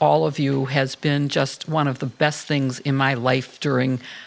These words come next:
lockdown, and it would be even if we weren't in lockdown. Just getting to talk to you every week for the recording, but sharing texts throughout the week,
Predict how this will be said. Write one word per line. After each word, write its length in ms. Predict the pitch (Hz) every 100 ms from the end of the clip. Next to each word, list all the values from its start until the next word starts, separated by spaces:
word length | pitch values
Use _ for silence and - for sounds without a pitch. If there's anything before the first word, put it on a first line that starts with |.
| -
lockdown, 760 | 131 147 156 - 165 151 147 147
and 160 | 143 139 165
it 180 | 202
would 220 | 226 233 185
be 300 | 208 175 -
even 440 | 190 202 180 175 170
if 180 | 160 151
we 140 | 160 135
weren't 280 | 147 139
in 120 | 131 131
lockdown. 480 | 123 123 - - 147 - - -
Just 280 | 208 226
getting 240 | - 220 208
to 140 | -
talk 320 | - 170 170
to 140 | - 165
you 280 | 147 139 139 - - - _
every 380 | - 175 202 214
week 520 | 170 156 156 - - - - -
for 240 | - 165 170
the 100 | 185
recording, 640 | 175 - 196 175 147 151 - - -
but 200 | 156 - - _ -
sharing 440 | - 208 254 254
texts 480 | 247 - 220 - -
throughout 360 | 160 165 180
the 80 | 185
week, 280 | 151 147 123